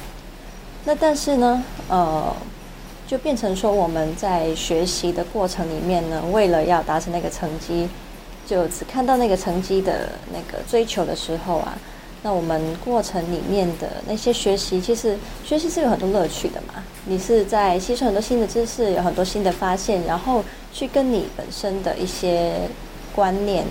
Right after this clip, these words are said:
或是学习过的东西去做整合。其实现在这是，哦，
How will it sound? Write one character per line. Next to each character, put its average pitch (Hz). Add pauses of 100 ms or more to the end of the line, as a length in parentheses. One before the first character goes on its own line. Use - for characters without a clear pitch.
(140)
或 185
是 180
学 175
习 180
过 214
的 175
东 180
西 202
去 214
做 196
整 - (160)
合。 - (640)
其 -
实 262
现 277
在 240
这 240
是， 214 (140)
哦， 170